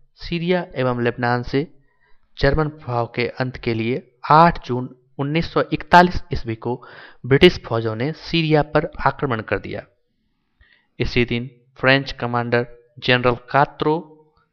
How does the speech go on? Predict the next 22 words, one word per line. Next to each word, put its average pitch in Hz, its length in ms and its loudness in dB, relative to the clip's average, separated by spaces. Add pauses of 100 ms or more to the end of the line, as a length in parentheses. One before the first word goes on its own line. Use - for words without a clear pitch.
ने 123 160 -2
घोषित 120 400 -4
किया 143 360 2 (540)
कि 123 140 -6
स्वतंत्र 151 440 -2
फ्रेंच 143 380 -2
सरकार - 480 -2
का 117 160 -6
उद्देश्य 139 680 -4 (680)
सीरिया 165 500 0 (140)
एवं 123 400 -2
लेबनान 120 440 -2
को 117 160 -8
स्वतंत्र - 440 -6
करके 117 440 -2 (260)
उनके 143 260 -2
साथ 131 240 0 (100)
संधि 151 360 -2 (400)
स्थापित - 520 -6
करने 107 340 -8
की - 180 -14
है। - 160 -14